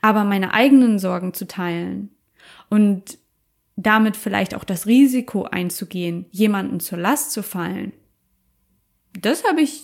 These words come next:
schön ignoriert. Und selbst wenn es da Menschen gab, ehrlich gesagt, die um mich herum sind und die mich gefragt haben,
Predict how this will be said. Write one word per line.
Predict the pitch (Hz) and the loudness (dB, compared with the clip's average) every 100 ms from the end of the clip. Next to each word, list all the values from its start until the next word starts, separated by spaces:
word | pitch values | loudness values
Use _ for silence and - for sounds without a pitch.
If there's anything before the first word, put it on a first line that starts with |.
| - - | -20 -18
schön | - 392 453 | -4 0 2
ignoriert. | 349 - 285 214 156 - - - _ _ _ _ _ _ _ _ _ _ _ _ _ _ _ _ _ _ _ _ _ _ _ _ - - - _ _ _ _ _ _ _ _ _ _ - | 2 2 2 2 -4 -8 -18 -20 _ _ _ _ _ _ _ _ _ _ _ _ _ _ _ _ _ _ _ _ _ _ _ _ -20 -20 -20 _ _ _ _ _ _ _ _ _ _ -2
Und | 240 233 233 226 - - _ _ _ _ _ | 4 6 4 2 -4 -16 _ _ _ _ _
selbst | 208 240 339 - | 2 4 4 0
wenn | 240 226 | 0 0
es | 220 | 0
da | 214 | 0
Menschen | 202 208 202 - 180 180 | 0 0 -2 -2 -2 0
gab, | 208 202 180 | 2 2 -2
ehrlich | 190 180 170 | -4 -4 -4
gesagt, | 190 185 180 | -6 -4 -4
die | 208 | -4
um | 190 | -2
mich | 185 190 | -4 -4
herum | 175 247 262 | 2 6 6
sind | 185 180 | 4 -2
und | 190 | -4
die | 190 | -2
mich | 190 180 | -2 -4
gefragt | 175 - - 240 - 208 | -10 -2 0 0 -2 -4
haben, | 180 175 175 | -2 -2 -6